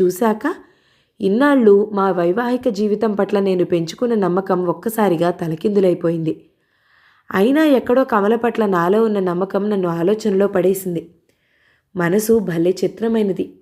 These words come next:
నిన్నటిదాకా రామనాథం గారిని అనుమానించింది. అతడి స్థానంలో మరొక చిన్న వయసు వ్యక్తి కనిపించగానే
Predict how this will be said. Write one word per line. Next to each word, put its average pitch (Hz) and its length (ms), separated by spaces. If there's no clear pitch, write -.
నిన్నటిదాకా 226 840
రామనాథం 220 600
గారిని 202 280
అనుమానించింది. 185 800
అతడి 240 300
స్థానంలో 214 760
మరొక 196 300
చిన్న 196 300
వయసు 262 260
వ్యక్తి 226 260
కనిపించగానే 180 960